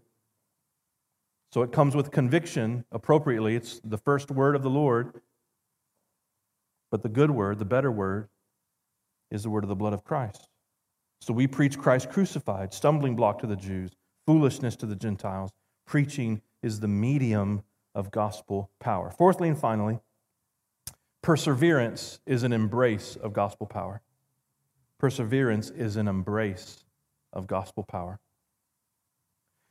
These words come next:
So let's not forget, as we talk about the gospel being power, we get to preach it. That message transforms people, right? They can't believe if they don't hear. They can't hear unless someone preaches.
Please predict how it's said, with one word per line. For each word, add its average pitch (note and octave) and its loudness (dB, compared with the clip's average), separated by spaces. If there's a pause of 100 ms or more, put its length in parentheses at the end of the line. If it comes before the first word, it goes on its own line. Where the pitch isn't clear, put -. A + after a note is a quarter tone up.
(140)
So D#3 8
let's E3+ 4
not A3 6
forget, F3 6
as C3 0
we D3 2
talk F3+ 4
about D3+ 4
the C#3 4
gospel D#3+ 2
being B2 0
power, F#3+ 8
we C#3+ 0
get C3+ 4
to C#3 4
preach - 0
it. F3+ 2
That D3+ 4
message D#3 2
transforms D#3+ 4
people, F#3 2
right? D3+ 6
They C3+ 0
can't C3+ -4
believe C#3 2
if - -10
they B2+ 0
don't A#2 -2
hear. D3 0
They A#2+ 0
can't G#2+ -4
hear C3+ 0
unless A#2+ -4
someone G#2 -4
preaches. D#3 -2